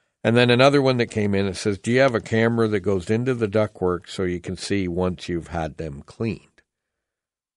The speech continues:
Now, our, our technicians, our duct cleaners, will show you a before and after picture, but we don't have a camera that we send all the way down. They will look at different points, um, where they're opening it up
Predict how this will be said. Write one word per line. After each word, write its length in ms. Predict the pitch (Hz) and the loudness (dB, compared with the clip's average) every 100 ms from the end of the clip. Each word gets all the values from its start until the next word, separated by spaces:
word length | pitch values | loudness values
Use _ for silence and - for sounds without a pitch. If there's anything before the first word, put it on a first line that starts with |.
| - | -12
Now, 160 | 98 85 | -6 0
our, 500 | 92 98 92 87 - | 2 4 4 0 -4
our 400 | 98 98 92 92 - - | -4 0 2 0 -4 -6
technicians, 680 | 101 - 101 95 101 92 | -6 -2 -4 -2 -4 -2
our 100 | 92 | -2
duct 260 | 82 95 - | 0 -2 -2
cleaners, 500 | - 98 95 90 - | -4 -2 -2 -4 -2
will 160 | 95 87 | -2 -2
show 340 | - 113 104 | -2 2 2
you 220 | 101 95 | 2 2
a 60 | 90 | 0
before 420 | 90 - 104 101 | -2 -4 -4 -2
and 80 | 92 | -2
after 340 | 92 101 - | -4 -6 -8
picture, 460 | 107 117 - 156 170 _ _ _ _ _ _ - | -6 -8 -6 -10 -10 _ _ _ _ _ _ -2
but 200 | 87 82 | -2 0
we 120 | 90 | -2
don't 380 | 92 98 90 - | 0 0 0 -6
have 220 | 92 90 | -6 -6
a 60 | |
camera 520 | - 98 92 92 90 85 | -6 -4 -2 -2 -2 -2
that 160 | 90 | -4
we 140 | 90 90 | -6 -6
send 340 | - 90 87 | -4 -2 0
all 160 | 90 87 | 0 0
the 80 | 85 | -2
way 160 | 85 | -4
down. 460 | 78 92 85 80 82 | -4 -6 -4 -8 -4
They 140 | 90 | -2
will 200 | 90 92 | -2 -2
look 240 | 87 90 - | -2 -2 -4
at 180 | 69 - | -10 -8
different 400 | 92 - 87 - | -8 -8 -10 -8
points, 680 | 104 101 87 - - - _ _ _ _ - | -6 -6 -6 -12 -20 -20 _ _ _ _ -14
um, 300 | 73 73 82 | -12 -10 -8
where 160 | 87 87 | -4 -2
they're 180 | 90 | 0
opening 440 | 87 98 98 92 87 | 0 -2 -2 -4 -4
it 120 | 87 | -2
up 220 | 92 87 | -2 -4